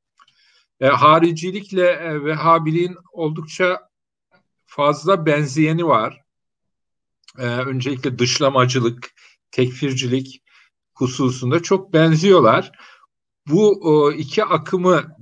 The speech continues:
doğduğu coğrafya itibariyle Bedevilikten bağımsız değerlendirmek pek mümkün değil. E, baktığımızda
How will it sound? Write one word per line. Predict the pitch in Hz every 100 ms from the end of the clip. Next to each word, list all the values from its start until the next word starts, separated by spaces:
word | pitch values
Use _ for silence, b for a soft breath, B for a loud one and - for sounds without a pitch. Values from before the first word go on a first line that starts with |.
| 117
doğduğu | 127 156 151 185 156
coğrafya | 156 156 165 160 175
itibariyle | 156 - 151 151 156 156 170 156 123 113 131
Bedevilikten | 135 165 160 156 160 185 185 151
bağımsız | 147 156 156 180 156
değerlendirmek | 160 151 151 151 143 151 196 208 -
pek | 175 170
mümkün | 160 160 262 269
değil. | 277 - 285 _ _ _ _ _ _ b b b b _ -
E, | 151 156 160 156 - _ _ _ _ _ _ _ _ _ _ _ _ -
baktığımızda | 151 156 - 190 175 151 113 151 262 -